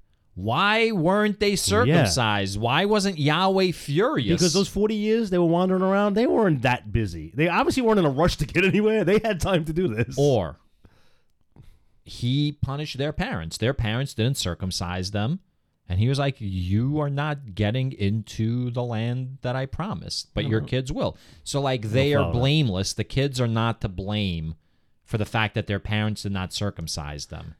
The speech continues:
Speaker 2: Do you think, oh, he uses as another excuse not to allow them entrance? Like, "Look, you didn't even circumcise your kids."
Speaker 1: Yep.
Speaker 2: Oh,
Speaker 1: That's
Speaker 2: you
Speaker 1: right.
Speaker 2: forgot that too.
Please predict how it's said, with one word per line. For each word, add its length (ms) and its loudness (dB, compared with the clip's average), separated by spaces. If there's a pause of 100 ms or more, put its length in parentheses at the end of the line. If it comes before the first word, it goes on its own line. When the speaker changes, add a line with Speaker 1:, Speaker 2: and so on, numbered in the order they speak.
(100)
Speaker 2:
Do 100 -6
you 120 -2
think, 260 -4
oh, 340 2
he 120 0
uses 440 0
as 140 0
another 240 0
excuse 400 -4
not 160 -2
to 120 -2
allow 220 0
them 160 -2
entrance? 480 -4
Like, 80 -2
"Look, 240 2
you 80 -4
didn't 120 0
even 120 0
circumcise 460 0
your 80 -8
kids." 340 0
Speaker 1:
Yep. 80 2
Speaker 2:
Oh, 720 -2
Speaker 1:
That's 160 0
Speaker 2:
you 80 0
Speaker 1:
right. 40 2
Speaker 2:
forgot 180 0
that 180 0
too. 400 -2